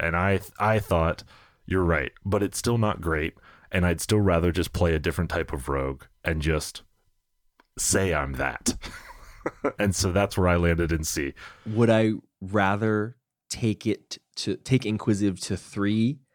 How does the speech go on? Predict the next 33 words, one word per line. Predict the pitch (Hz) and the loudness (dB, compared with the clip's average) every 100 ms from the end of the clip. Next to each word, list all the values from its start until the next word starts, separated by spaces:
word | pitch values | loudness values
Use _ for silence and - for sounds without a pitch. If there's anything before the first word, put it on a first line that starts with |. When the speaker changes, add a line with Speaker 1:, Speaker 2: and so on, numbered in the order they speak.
| _ _ _ _ _ - 113 | _ _ _ _ _ -14 -4
Speaker 2:
get | 95 120 | 4 6
what | 110 107 | 6 2
I | |
need | 104 107 98 | 2 0 2
there, | 104 | 2
and | 104 | 2
then | 98 | 0
multiclass | 95 95 104 101 - | -2 -4 -2 -2 -2
into | 95 | -6
something | 92 90 98 | -4 -4 0
else? | 110 131 | 0 -2
Prob-, | - - 95 85 | -6 0 0 2
that's | 101 - | -2 -2
probably | - 95 82 87 | -4 -4 -2 -4
how | 82 80 | -2 -2
I | 78 | 0
would | 82 | -2
build | 71 76 | -4 -6
the | - | -8
character, | - 58 - - - - _ - | -8 -8 -10 -16 -18 -20 _ -10
you | 80 | -4
know? | 78 76 - _ _ - | -4 -4 -10 _ _ -10
I, | 87 - | -8 -4
I | 104 | -6
probably | - - 90 87 78 80 80 82 92 80 87 85 | -6 -8 0 0 0 -2 -4 -4 -4 -2 0 0
am | 85 | -2
not | 73 - | -4 -6
gonna | 80 78 | -8 -6
go | 73 | -8
that | - - | -10 -12
far | - - | -12 -12
with | - | -14
it. | - | -20